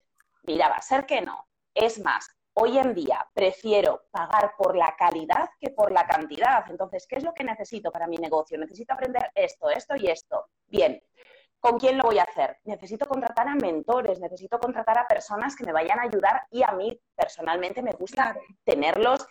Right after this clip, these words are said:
Speaker 1: que me hagan, que, que me hagan el acompañamiento cerquita.
Speaker 2: Sí.
Speaker 1: Por si tengo que preguntar, consultar,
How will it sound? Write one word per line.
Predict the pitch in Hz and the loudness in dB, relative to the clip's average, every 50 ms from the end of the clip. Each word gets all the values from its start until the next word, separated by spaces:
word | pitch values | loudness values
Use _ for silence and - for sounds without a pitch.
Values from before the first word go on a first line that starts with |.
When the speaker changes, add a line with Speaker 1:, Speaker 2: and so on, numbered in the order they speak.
| _ _ - | _ _ -4
Speaker 1:
que | 233 202 | -2 0
me | 185 | 2
hagan, | 185 208 240 269 277 277 262 214 | 2 2 2 0 0 -2 -2 -2
que, | - 240 - - _ | -4 -4 -4 -2 _
que | 247 220 | 0 0
me | 220 | 0
hagan | 226 233 262 285 | 0 0 0 -2
el | 285 277 | -2 -2
acompañamiento | 254 254 - 240 226 214 208 214 208 208 202 196 202 202 208 208 208 233 240 | -2 0 0 0 0 0 0 0 2 2 2 0 0 0 0 0 2 0 0
cerquita. | - - 175 170 - - - 185 165 - - - - _ _ _ _ _ _ _ _ _ | 0 0 -2 -2 -2 -4 -8 -10 -8 -8 -8 -10 -10 _ _ _ _ _ _ _ _ _
Speaker 2:
Sí. | - - - | -12 -4 -2
Speaker 1:
Por | 170 160 - | -2 -2 -2
si | - - | -4 -6
tengo | 147 135 131 | -4 -4 -4
que | - - - | -4 -6 -6
preguntar, | - 151 170 240 269 277 277 226 220 214 220 220 220 | -2 0 2 4 4 4 6 6 6 6 6 4 4
consultar, | 180 170 175 - - 262 269 - - 208 208 208 208 - | 0 -4 -4 -4 -8 -8 -6 -2 0 2 4 4 4 2